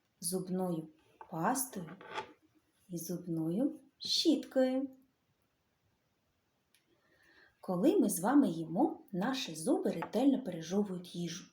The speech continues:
Тому потребують ретельного догляду за собою. Уявіть, як би ми з вами могли їсти, якщо б у нас не було зубів.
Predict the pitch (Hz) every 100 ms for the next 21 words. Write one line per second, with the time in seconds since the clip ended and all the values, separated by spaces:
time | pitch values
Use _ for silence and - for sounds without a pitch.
0 | _ _ _ _ _ _ _ _ _ _
1 | _ _ _ _ _ _ _ - 190 226
2 | 381 370 339 262 202 180 165 - 208 208
3 | 208 233 311 381 320 269 294 285 254 247
4 | - 233 - 160 165 - - 330 359 339
5 | 185 - - _ _ _ _ 175 160 202
6 | 190 165 170 170 165 165 190 180 165 165
7 | 165 156 - 254 - - - - _ -
8 | 170 - - 170 - 170 196 320 - -
9 | 170 151 156 156 247 311 - _ _ -
10 | 254 254 170 160